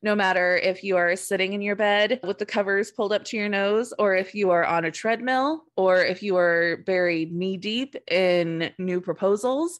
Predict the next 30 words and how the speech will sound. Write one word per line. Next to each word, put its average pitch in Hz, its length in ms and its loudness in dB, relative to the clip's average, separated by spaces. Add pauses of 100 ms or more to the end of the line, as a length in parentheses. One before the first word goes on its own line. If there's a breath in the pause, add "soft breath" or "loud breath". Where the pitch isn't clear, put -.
(120)
if 196 240 -2
you 202 160 -4
don't 185 260 -2
know 175 200 0
what 180 280 0
the 233 80 -4
hell 240 240 0
you're 247 140 0
gonna 240 200 0
do 247 160 -2
today, 262 440 0
or 220 140 2
if 202 120 -6
you 208 100 -4
have 185 200 0
a 170 80 2
list 190 400 -2
a 202 60 0
million 202 440 -4
miles 202 380 -2
long, 220 300 -4
you 214 120 -2
are 170 80 0
exactly 190 840 -2
where 185 180 0
you're 160 260 -2
supposed - 380 -8
to - 80 -16
be 175 180 -4
right 214 220 -2